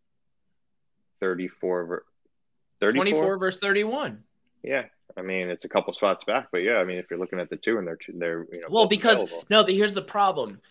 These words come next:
Speaker 2: W-, if you're at twenty-four, you feel like you have to take Saquon. And it's like, no, don't succumb to the, see, this is another thing in the, in the mental warfare that I'm gonna talk with Jimmy about.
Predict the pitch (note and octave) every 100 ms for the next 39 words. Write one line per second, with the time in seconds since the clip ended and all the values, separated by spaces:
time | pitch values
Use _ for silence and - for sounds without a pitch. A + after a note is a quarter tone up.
0 | _ - B2 - _ _ E3+ D#3 F#3 F#3+
1 | - - F#3+ E3+ D#3 E3 F#3 G3 D#3+ D#3
2 | F#3 F3 E3 D#3 B2+ D#3+ D#3 D3+ C#3 -
3 | B2+ B2+ B2+ B2+ A2+ F#2 - - _ C3
4 | B2+ B2+ C#3+ A#2+ A2+ _ _ _ _ _
5 | _ F3+ G#3 A2 - _ - E3+ G#3 G#3+
6 | _ - - F3 - F3+ E3+ D#3 D#3 C3+
7 | C3 - - D3+ C3+ E3+ F3 D3 C3 C3+
8 | B2 G#2+ G2+ G2+ G2+ G2+ - G#2 G#2 G#2
9 | A2 A2 G2+ G#2 G2+ F#2+ D#2+ E2+ - _
10 | - F#2 F#2+ F#2 F2 D#2 _ _ _ _
11 | _ _ _ _ - A#2+ G2 F#2 F2+ G#2+
12 | F#2+ F2 D2 D2+